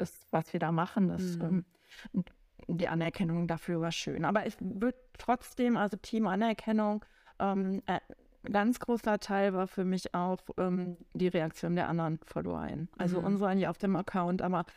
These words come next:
Speaker 1: auch auf dem, ähm, Ich bin Sophie Scholl.
Speaker 2: Ach, schön. Ähm, ich freue mich auf jeden Fall, dass ihr euch die Zeit genommen habt, bei mir zu sprechen. Ich find, also, ne, wir haben ja auch im Vorhinein drüber gesprochen, dass es uns jetzt gar nicht darum geht, hier irgendwas zu bashen oder so, sondern eher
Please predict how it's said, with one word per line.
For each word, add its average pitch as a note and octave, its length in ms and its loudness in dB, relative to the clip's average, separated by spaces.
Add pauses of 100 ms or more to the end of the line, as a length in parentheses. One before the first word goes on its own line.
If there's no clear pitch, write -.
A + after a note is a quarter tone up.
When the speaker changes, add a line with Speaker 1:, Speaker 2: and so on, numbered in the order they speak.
(220)
Speaker 1:
auch F3+ 260 -2
auf - 260 -6
dem, F3 380 0
ähm, F3 220 2
Ich F3 120 -2
bin F3 140 -2
Sophie - 260 -8
Scholl. E3+ 280 -6 (580)
Speaker 2:
Ach, G3 220 2
schön. E3+ 400 2 (140)
Ähm, F#3 560 2 (280)
ich F3 100 -2
freue G3 180 8
mich G#3 100 8
auf G3 80 4
jeden G3 140 6
Fall, F#3 180 6
dass F3+ 200 4
ihr F3+ 60 4
euch F#3+ 60 0
die - 60 -14
Zeit F#3 200 2
genommen F#3+ 240 2
habt, F3+ 160 0
bei F3+ 60 2
mir F3+ 400 2
zu - 120 -10
sprechen. F#3 600 0
Ich F3 140 -4
find, F#3+ 480 0
also, E3+ 300 6
ne, F#3+ 160 6
wir F#3+ 80 6
haben F#3+ 120 6
ja F3+ 120 4
auch F3+ 260 4
im F3+ 80 0
Vorhinein F3 300 2
drüber F3 180 0
gesprochen, F3 560 -2 (260)
dass - 160 -4
es - 360 -6
uns F3 240 2
jetzt E3 180 2
gar E3 120 2
nicht E3+ 140 -2
darum D#3+ 200 0
geht, D#3+ 220 0
hier - 200 -2
irgendwas D#3 380 -2
zu - 100 -10
bashen F3 380 2
oder E3+ 220 2
so, D#3+ 100 -4
sondern D#3+ 220 0
eher E3+ 420 4